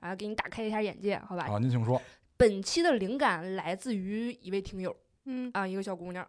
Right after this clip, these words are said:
Speaker 1: 那半夜差不多凌晨一点左右吧，加我在我微信。正好我没睡呢，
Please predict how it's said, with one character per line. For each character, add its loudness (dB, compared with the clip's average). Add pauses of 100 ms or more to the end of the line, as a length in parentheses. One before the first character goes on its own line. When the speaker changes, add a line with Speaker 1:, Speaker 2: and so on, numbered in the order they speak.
Speaker 1:
那 -8
半 -2
夜 -4
差 -6
不 -8
多 -2
凌 -6
晨 -6
一 -6
点 -4
左 -6
右 -6
吧， -10
加 -6
我 -4
在 -4
我 -6
微 -8
信。 -14 (1040)
正 0
好 4
我 4
没 4
睡 0
呢， -2